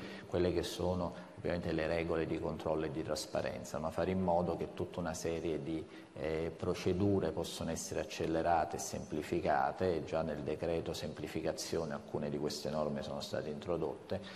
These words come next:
e fare in modo che ci sia una maggiore velocità nella, nel, insomma, nell'attuazione,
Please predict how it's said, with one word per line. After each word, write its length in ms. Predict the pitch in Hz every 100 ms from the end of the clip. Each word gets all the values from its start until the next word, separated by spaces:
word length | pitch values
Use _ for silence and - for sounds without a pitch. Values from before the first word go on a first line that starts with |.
| - -
e 80 | 110
fare 220 | - 98
in 100 | 98
modo 240 | 95 85 85
che 140 | 78
ci 120 | -
sia 180 | - 82
una 140 | 82
maggiore 440 | 82 82 82 95 87
velocità 720 | 85 80 - 80 82 78 78
nella, 920 | 78 76 73 71 71 71 69 67 67 67 69 71 67
nel, 340 | 76 78 76 73
insomma, 260 | - 78
nell'attuazione, 1120 | 82 85 82 - 90 - - 80 78 85 90